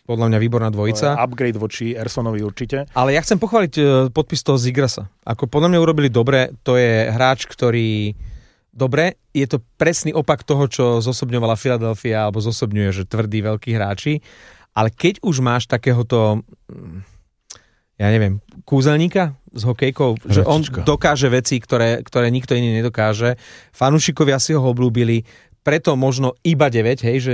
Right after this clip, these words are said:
Speaker 1: on nemohol žiadať nejaké cez desať miliónov, práve preto, že mu tam trošku chýba tá tvrdosť. On mi trošku pripomína Demitru.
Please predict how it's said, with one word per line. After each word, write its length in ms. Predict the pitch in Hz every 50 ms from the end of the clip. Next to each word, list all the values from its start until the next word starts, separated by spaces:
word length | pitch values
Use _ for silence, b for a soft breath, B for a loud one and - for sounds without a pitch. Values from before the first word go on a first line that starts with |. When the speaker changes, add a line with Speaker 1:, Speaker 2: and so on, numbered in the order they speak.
| 120 123 -
Speaker 1:
on 120 | - 123
nemohol 300 | 127 131 143 151 135 127 120
žiadať 320 | 113 117 123 113 117 110
nejaké 340 | 98 113 113 110 107 - 127 113 110 - - - - - _ _ _ _ _ _ _ _
cez 240 | - 147 131 120 113
desať 300 | 110 127 120 - 135 110
miliónov, 460 | 113 113 113 117 120 120 120 120 117 107
práve 220 | - 127 123 120
preto, 160 | - 127 117 120
že 100 | 110 120
mu 120 | 120 120
tam 160 | 107 120 110 107
trošku 260 | - 107 - - 120
chýba 240 | - - 113 117 110
tá 100 | - 117
tvrdosť. 460 | 104 - 117 113 117 123 117 - B B B B B B B B B -
On 160 | 127 131 143
mi 100 | 165 160
trošku 340 | - 147 143 - - - 131
pripomína 1040 | - 127 131 131 - 151 139 139 135 127 127 123 120 117 113 113 113 113 110 107 110
Demitru. 540 | - 123 127 131 127 127 117 - 87 87